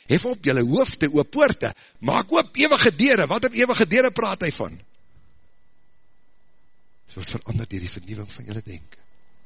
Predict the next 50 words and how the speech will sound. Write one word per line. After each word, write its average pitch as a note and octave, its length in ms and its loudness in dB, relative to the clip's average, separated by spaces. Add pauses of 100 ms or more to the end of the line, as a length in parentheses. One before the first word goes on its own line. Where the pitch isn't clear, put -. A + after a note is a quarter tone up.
(600)
Maak A2+ 240 -10
oop A#2 100 -10
die F#2+ 220 -10
deur. D2+ 160 -14 (1400)
God B2+ 140 -8
sê, A2+ 160 -4
"Ek - 120 -8
wil A2 120 -4
deur G#2 180 -4
my G#2 100 -4
gees, - 640 -10 (440)
wat F#2+ 140 -4
jou G#2 140 -2
oog B2 220 -8
nie A#2+ 100 -8
gesien, G#2 300 -10
jou F#2+ 140 -8
oor G#2+ 180 -4
nie G#2 80 -10
gehoor, F#2+ 260 -8
jou E2+ 140 -10
hart F2 260 -12
nie G2+ 100 -16 (120)
opgekom - 400 -8
het, E2+ 140 -8
wil F#2 140 -4
ek - 120 -6
aan F#2 80 -8
jou G2 140 -6
openbaar." E2+ 420 -10 (480)
Hy G2 100 -8
sê, A2 180 -6
"Hef - 160 -10
op - 200 -18
julle G#2 280 -4
hoofde, G#2 360 -8
o F2+ 40 -10
poorte, F2+ 360 -10
ja, G2+ 140 -4
verhef A#2 340 -6
julle A2+ 140 -6
ewige A2 260 -6
deure, F#2+ 200 -6 (340)
dat G2+ 100 -4
die A2 140 -8 (160)
ere D#3+ 160 -6
koning D#2+ 440 -16
kan D#2+ 280 -14
inkom G2+ 320 -18
gaan." D#2+ 320 -16